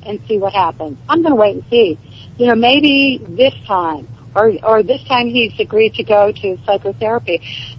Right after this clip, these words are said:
But the, the mental health community, the domestic violence community, the victim advocates, people are not differentiating between those abusers who can change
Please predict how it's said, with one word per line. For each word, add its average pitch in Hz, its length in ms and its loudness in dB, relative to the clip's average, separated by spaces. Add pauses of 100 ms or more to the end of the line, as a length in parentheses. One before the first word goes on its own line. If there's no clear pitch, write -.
But 247 260 2 (360)
the, 226 240 2 (120)
the 247 80 2
mental 254 300 0
health 269 320 0
community, 294 520 0
the - 100 -8
domestic 214 460 -6
violence 254 480 0
community, 254 640 0
the 208 120 0
victim 220 340 -4
advocates, 220 520 -2
people 302 400 0
are 247 200 -2
not 226 460 4 (460)
differentiating 226 1800 0
between 226 960 -4 (320)
those 220 380 4
abusers 226 580 2
who 196 140 -2
can 208 380 -2
change 185 420 -4